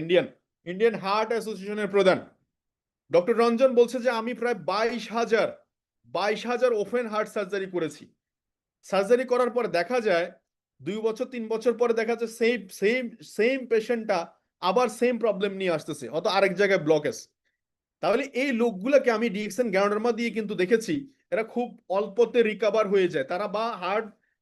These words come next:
হার্ট অপারেশন হওয়ার পরেও বা রিং পরানোর পরেও দেখা যাচ্ছে পরবর্তী তার বডি মেইনটেনেন্স করার ক্ষেত্রে ডিএক্সএন Ganoderma অনেক বেশি হেল্পফুল হয়। এবং এমনও দেখেছি যারা সিরিয়াল পেতে দেরি হচ্ছে, তাদেরকে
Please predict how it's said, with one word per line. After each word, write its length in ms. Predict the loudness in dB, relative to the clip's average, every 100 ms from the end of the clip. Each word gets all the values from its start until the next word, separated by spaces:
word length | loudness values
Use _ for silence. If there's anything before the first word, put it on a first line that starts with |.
| -4
হার্ট 200 | 0 0 0
অপারেশন 400 | -2 -4 -4 -4 0
হওয়ার 180 | 2 0 -2
পরেও 260 | 0 2 0 0
বা 80 | -2
রিং 120 | -4 -6
পরানোর 300 | -4 -4 -4 0
পরেও 240 | 2 2 2
দেখা 120 | -2
যাচ্ছে 200 | -4 -6 -4
পরবর্তী 320 | -2 -4 -4
তার 100 | -4 -2 4
বডি 220 | 4 4 0
মেইনটেনেন্স 380 | 0 0 -2 -2 -2
করার 180 | -2 -2
ক্ষেত্রে 220 | -4 -4 -6 _ -6 2
ডিএক্সএন 320 | 4 4 0 6
Ganoderma 340 | 6 6 4 2
অনেক 120 | 2 0
বেশি 140 | 0 2
হেল্পফুল 320 | 0 0 -2 -2
হয়। 120 | -6 _ _ _ _ 0
এবং 120 | 2 2 2
এমনও 240 | 4 4
দেখেছি 260 | 4 2 2 0
যারা 160 | -2 -2 -2
সিরিয়াল 360 | 0 4 2 2
পেতে 180 | -2 -2 -2
দেরি 140 | 0 -2
হচ্ছে, 200 | -4 -8 -10 _ -8
তাদেরকে 260 | -4 -2